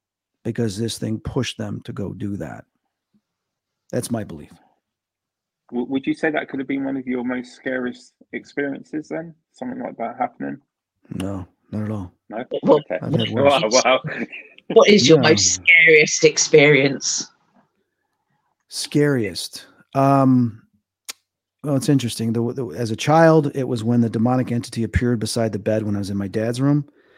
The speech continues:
Speaker 1: The whole room lit up like in flames. And there was this horrific creature shrieking in this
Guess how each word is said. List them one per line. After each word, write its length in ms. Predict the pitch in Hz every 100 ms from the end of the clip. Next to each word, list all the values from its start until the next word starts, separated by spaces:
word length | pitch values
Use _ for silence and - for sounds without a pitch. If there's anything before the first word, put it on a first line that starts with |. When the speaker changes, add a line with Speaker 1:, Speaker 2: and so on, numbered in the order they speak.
| _ _ _
Speaker 1:
The 80 | 101
whole 260 | 123 131
room 360 | 120 127 127 123
lit 200 | 110 120
up 200 | 117 -
like 200 | 104 -
in 100 | 95
flames. 600 | - 110 117 135 139 - _ _ _ _ _ _
And 160 | 110 110
there 140 | 113
was 160 | 110 98
this 200 | 107 95
horrific 440 | - 113 117 120
creature 560 | - 120 113 120 110 104
shrieking 840 | - - - - 147 160 107 98 95
in 200 | 104 101
this 400 | 101 95 -